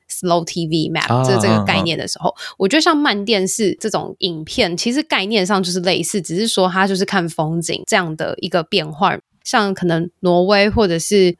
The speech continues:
Speaker 1: 瑞典，他们那种火车或者是动物的迁徙，可能都是几十个小时的这个长度。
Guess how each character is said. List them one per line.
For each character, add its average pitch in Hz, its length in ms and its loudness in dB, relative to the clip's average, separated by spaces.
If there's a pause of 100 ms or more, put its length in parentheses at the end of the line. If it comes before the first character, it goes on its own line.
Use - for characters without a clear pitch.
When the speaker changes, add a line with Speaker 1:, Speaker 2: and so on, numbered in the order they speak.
Speaker 1:
瑞 202 260 0
典， - 240 -4
他 196 140 -2
们 185 120 2
那 196 80 4
种 170 300 -2 (140)
火 - 300 2
车 185 580 2
或 208 180 2
者 165 100 0
是 190 380 2
动 196 180 2
物 208 160 0
的 160 140 0
迁 170 340 0
徙， - 220 -4
可 - 160 -6
能 156 100 -2
都 180 120 2
是 196 180 2
几 190 220 -2
十 196 180 0
个 190 100 2
小 156 240 2
时 160 160 -2
的 156 280 -2
这 185 100 -2
个 156 80 0
长 156 360 -6
度。 - 200 0